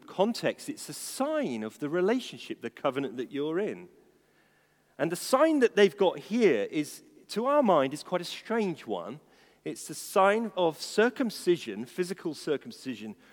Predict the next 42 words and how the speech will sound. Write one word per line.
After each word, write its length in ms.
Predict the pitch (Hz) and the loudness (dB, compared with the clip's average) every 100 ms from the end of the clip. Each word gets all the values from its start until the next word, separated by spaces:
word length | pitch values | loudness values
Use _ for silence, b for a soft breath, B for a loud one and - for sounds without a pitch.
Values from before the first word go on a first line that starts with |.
| B B | B B
for 320 | - 135 147 | -2 0 4
all 160 | 170 165 | 4 2
males 560 | 151 151 147 139 - - B B - | 2 4 4 2 -4 -16 B B -4
in 220 | 131 117 | -2 -2
the 80 | 113 | -6
community. 720 | 139 127 135 120 - 92 82 B B | -6 -4 -2 -4 -6 -10 -10 B B
It 80 | B | B
does 160 | 233 | -6
seem 260 | - 180 135 | 0 -2 0
very 300 | 143 127 127 | 2 4 4
odd 140 | 127 | 2
to 200 | - 107 | -2 -6
us, 240 | 92 110 - | -6 -6 -8
although 200 | 113 117 | -6 -6
we 120 | 127 | -4
know 240 | 143 151 | 0 0
circumcision, 800 | 127 - 123 117 - 127 120 107 _ b b b b | 0 -4 -6 -6 -10 -8 -8 -10 _ b b b b
uh, 260 | 113 107 101 | -2 -2 -2
is 160 | 135 123 | -6 -6
still 200 | - 127 | -4 -4
practiced 520 | - 151 - 180 - | 0 -2 0 -6 -2
all 100 | 120 | -2
around 160 | 117 107 | -2 -2
the 80 | |
world, 320 | 107 131 160 - | -2 0 0 -2
still 220 | - 117 | -6 -6
practiced 500 | 131 120 - 110 - | -6 -8 -10 -16 -10
by 220 | 113 110 | -8 -8
the 80 | 101 | -8
Jewish, 480 | - 127 131 - - b b b b | -8 -6 -6 -8 -20 b b b b
members 240 | 131 113 | -6 -6
of 80 | 113 | -12
the 60 | 101 | -10
Jewish 260 | 113 107 | -10 -10
faith 480 | - 156 147 147 - _ b b b | -6 -2 -2 -4 -12 _ b b b
and 220 | 123 131 | -6 -2
other 160 | 123 | -2
peoples. 480 | 110 131 123 156 143 | -4 -8 -8 -8 -6
And 80 | 127 | -6
it 80 | 123 | -6
was 140 | 127 | -6
an, 120 | 165 | -8